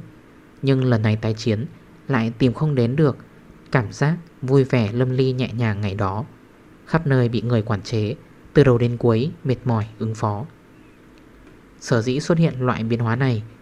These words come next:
có một phần nguyên nhân là trước đó phe mình tập kích là có chuẩn bị,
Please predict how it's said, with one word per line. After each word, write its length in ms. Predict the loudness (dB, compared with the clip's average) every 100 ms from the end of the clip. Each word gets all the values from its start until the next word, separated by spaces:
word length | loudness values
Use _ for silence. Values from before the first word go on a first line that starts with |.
| -20 -20 -20 -6
có 80 | 2
một 160 | 4 4
phần 140 | 2
nguyên 200 | 4 4
nhân 220 | 4 2 -2 -10 -20 -12 -2
là 220 | 0 0
trước 240 | 2 0
đó 300 | 2 2 0 -4 -12 -4
phe 160 | 0
mình 200 | 2 2
tập 140 | 0 0
kích 120 | -2 -2 -4
là 220 | 0 0
có 200 | 2 0
chuẩn 240 | 0 0 0
bị, 160 | -2